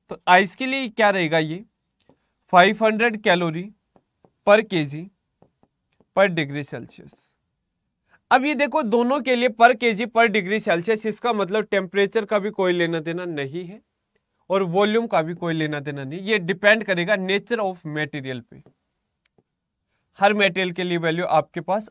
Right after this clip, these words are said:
अलग रहेगी, तो it will be depends on nature of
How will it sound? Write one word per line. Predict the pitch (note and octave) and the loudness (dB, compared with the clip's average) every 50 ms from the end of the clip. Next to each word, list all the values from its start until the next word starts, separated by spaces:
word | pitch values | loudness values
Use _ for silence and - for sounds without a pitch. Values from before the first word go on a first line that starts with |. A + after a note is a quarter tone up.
| - D#3+ | 0 0
अलग | D#3 D3 D3 C3 B2 A#2+ | 0 0 0 -4 -8 -12
रहेगी, | A#2 A2+ - - _ - D#3+ _ _ _ _ _ _ _ _ _ _ _ _ _ _ _ _ _ | -16 -16 -16 -20 _ -20 -20 _ _ _ _ _ _ _ _ _ _ _ _ _ _ _ _ _
तो | - - _ - F#3 | -20 -16 _ -6 -6
it | F3 F#3+ | -4 0
will | G3+ G#3 G3+ F3+ | -2 -2 0 -2
be | G#3+ G3+ E3+ | -4 -4 -4
depends | E3 E3+ E3+ F#3+ F#3 F#3 F#3 - - | -4 -4 -4 -4 -6 -6 -8 -10 -10
on | G3+ G3+ F#3 E3+ | -10 -8 -6 -6
nature | E3 E3 - F3+ D#3+ | -8 -8 -8 -10 -10
of | F3+ | -10